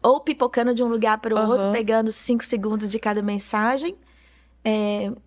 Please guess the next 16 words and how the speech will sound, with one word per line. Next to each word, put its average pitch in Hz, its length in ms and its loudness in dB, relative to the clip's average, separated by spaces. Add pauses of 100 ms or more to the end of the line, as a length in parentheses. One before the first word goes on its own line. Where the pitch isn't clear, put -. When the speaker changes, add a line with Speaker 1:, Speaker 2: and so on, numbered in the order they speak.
(560)
Speaker 1:
eu 330 120 6
sinto 330 360 -4
que 330 120 -4
muitos 320 340 -2
pastores 247 560 0
e 226 40 -4
pastoras 254 480 -2
cometeram 269 720 0
um 269 140 2
equívoco, 233 680 -4 (600)
que 277 120 2
é 277 40 2
muito 320 240 -2
normal 262 340 2
de 226 80 -2
acontecer. 214 560 -4